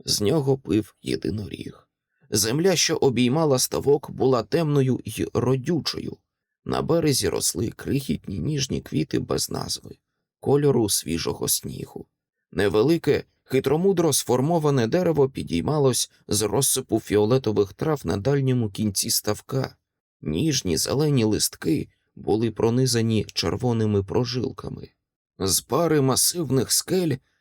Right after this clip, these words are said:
яскраво сяючи на сонці, показувалась кольорова руда.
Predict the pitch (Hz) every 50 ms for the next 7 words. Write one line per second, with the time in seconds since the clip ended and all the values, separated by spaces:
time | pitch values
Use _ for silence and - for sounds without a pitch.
0 | _ _ - - 62 - - - - - 175 180 156 143 131 - - 180 175 165
1 | 151 143 - - 131 123 117 101 101 - - - - 107 101 165 143 120 - -
2 | - - - - - _ _ _ _ _ _ _ _ _ _ _ - 82 - -
3 | - - 175 151 143 160 156 156 156 147 147 143 135 - - - - 117 123 127
4 | 135 143 156 151 135 135 135 135 135 143 143 135 139 139 113 - - -